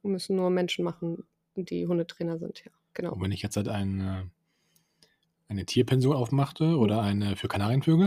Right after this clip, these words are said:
Speaker 1: Ja, dann machst du auch eine Sachkunde, äh, Prüfung. Da weiß ich aber nicht genau, wie die funktioniert, aber die ist noch mal ein bisschen anders gelagert.
Speaker 2: Okay, ist also keine spezielle Prüfung für Hundetrainer, sondern für jemanden, der mit dem,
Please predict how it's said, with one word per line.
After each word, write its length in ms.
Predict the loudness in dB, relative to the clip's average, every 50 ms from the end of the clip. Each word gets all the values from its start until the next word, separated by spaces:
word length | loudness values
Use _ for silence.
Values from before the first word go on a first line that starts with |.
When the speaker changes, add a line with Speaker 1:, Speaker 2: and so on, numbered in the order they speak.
| 4 2
Speaker 1:
Ja, 300 | -2 -4 -4 -2 -2 -2
dann 120 | 0 0 0
machst 200 | 0 -2 -2 -4
du 80 | 0 6
auch 260 | 8 8 8 8 6
eine 260 | 4 6 6 6 8
Sachkunde, 1080 | 6 6 4 4 0 4 4 6 8 8 8 8 8 8 6 6 2 -2 -6 -8 -8 -8 -8
äh, 20 |
Prüfung. 580 | -10 -2 -2 -2 0 2 4 4 4 4 4 2
Da 140 | 2 2 4
weiß 200 | 4 2 2 2
ich 80 | -4 -6
aber 120 | -2 -2
nicht 180 | -2 -2 -2 -2
genau, 160 | 0 2 2
wie 80 | 2 0
die 100 | 0 -2
funktioniert, 520 | -2 -4 -4 -4 -2 -2 0 0 0 0
aber 260 | 0 2 2 0 0 _ _ _ _ _ -6
die 80 | -4
ist 140 | -4 -2 -4
noch 120 | -4 -2 0
mal 140 | 0 0
ein 80 | 0 0
bisschen 240 | -2 -4 -6 -4 -2
anders 200 | -2 -2 -4 -4
gelagert. 440 | -6 -6 -6 -6 -6 -8 -12 -14 _ _ _ _ _ _ _ _ _ _ _ _ _ _ _
Speaker 2:
Okay, 140 | 0 4 6
ist 80 | 8 8
also 180 | 8 8 6 2 2 -6 -8 -2
keine 200 | 2 2 4 4
spezielle 320 | 4 2 2 2 2 2 4
Prüfung 260 | 2 2 0 0 -4
für 140 | -4 -2 0
Hundetrainer, 560 | 2 4 4 4 2 2 0 0 2 2 2
sondern 240 | 2 2 2 2 0
für 80 | 0 0
jemanden, 220 | 2 2 2 2
der 60 | 2
mit 80 | 0 0
dem, 160 | -2 -4 -6